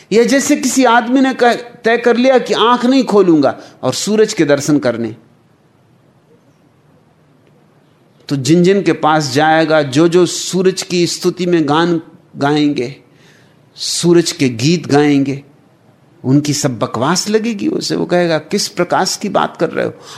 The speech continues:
आकाश में छा गई किस लाली की चर्चा कर रहे हो? कैसी प्राची, कैसा पूरब, कैसा सूरज, कैसी सुबह?" आंख मैं खोलूंगा नहीं,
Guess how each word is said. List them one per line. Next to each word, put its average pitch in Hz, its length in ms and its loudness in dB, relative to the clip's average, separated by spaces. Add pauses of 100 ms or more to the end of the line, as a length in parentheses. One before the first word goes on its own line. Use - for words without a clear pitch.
(120)
आकाश 185 520 0
में 175 100 2
छा 165 260 -2
गई 196 200 2
किस - 360 -4
लाली 175 400 2
की - 160 -4
चर्चा 196 360 0
कर - 200 -2
रहे - 200 -6
हो? - 60 -12 (1700)
कैसी 262 340 2
प्राची, 269 640 0
कैसा 247 420 0
पूरब, 240 640 0 (220)
कैसा 233 340 2
सूरज, 240 540 0
कैसी 226 420 0
सुबह?" 226 460 2 (2000)
आंख 214 340 2
मैं 180 220 2
खोलूंगा 202 440 2
नहीं, 127 180 2